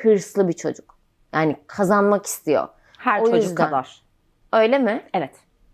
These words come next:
Speaker 1: Tamam, çünkü mesela ben de bunun kodu şu, hani benim hiç umurumda olmadığı hiçbir gün kazanmak, kaybetmek. Babasının çok umurundadır. Ezbe çekmiş diyorum ve geçiyorum. Her çocuk mu böyle?
Speaker 2: Her çocuk böyle. Yani hiçbir çocuk kaybetmek istemez.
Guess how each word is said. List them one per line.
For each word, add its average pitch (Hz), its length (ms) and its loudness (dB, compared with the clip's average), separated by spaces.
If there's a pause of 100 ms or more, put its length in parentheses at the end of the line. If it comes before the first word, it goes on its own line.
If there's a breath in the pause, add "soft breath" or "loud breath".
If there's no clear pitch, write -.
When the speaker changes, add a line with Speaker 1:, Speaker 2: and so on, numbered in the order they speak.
(320)
Speaker 1:
Tamam, 151 180 -4
çünkü 196 140 -10
mesela 180 360 -2
ben 214 200 0
de 208 100 0
bunun 214 180 2
kodu 226 260 0
şu, 220 180 0
hani 160 260 0
benim 190 220 2
hiç 226 300 -6
umurumda 190 340 2
olmadığı 170 320 0
hiçbir 156 240 -4
gün 151 140 -4
kazanmak, 156 500 -2
kaybetmek. 156 480 -4 (400 loud breath)
Babasının 254 540 0
çok 220 200 -2
umurundadır. 180 460 0 (380)
Ezbe 311 280 2
çekmiş 196 500 -4
diyorum 240 340 2
ve 349 80 4
geçiyorum. 262 640 0
Her 349 260 -2
çocuk 202 300 -2
mu 156 120 -4
böyle? 104 300 -2
Speaker 2:
Her 427 160 0
çocuk 202 280 -10
böyle. 131 260 -4 (680 soft breath)
Yani 196 120 -4
hiçbir 392 320 -4
çocuk 214 300 -8
kaybetmek 240 580 -4
istemez. 147 420 -8